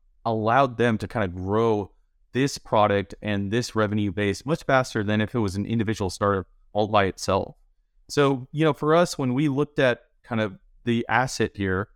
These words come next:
that was most valuable, that could drive a venture scale return,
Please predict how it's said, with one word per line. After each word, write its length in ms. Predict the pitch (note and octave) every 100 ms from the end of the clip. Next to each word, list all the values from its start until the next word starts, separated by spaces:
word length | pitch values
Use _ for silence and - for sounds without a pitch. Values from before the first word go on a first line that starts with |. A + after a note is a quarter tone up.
| _ -
that 160 | G#2+
was 160 | G#2+ F#2
most 280 | G#2+ A#2 -
valuable, 420 | G#2 G#2 F#2+ F#2+
that 140 | G2
could 140 | - F2+
drive 380 | F#2+ G2+ G#2+ F#2+
a 60 |
venture 420 | F2 G2 F#2+ G#2+
scale 420 | F#2 - G#2+ G2 F2+
return, 500 | F2+ - G2+ F#2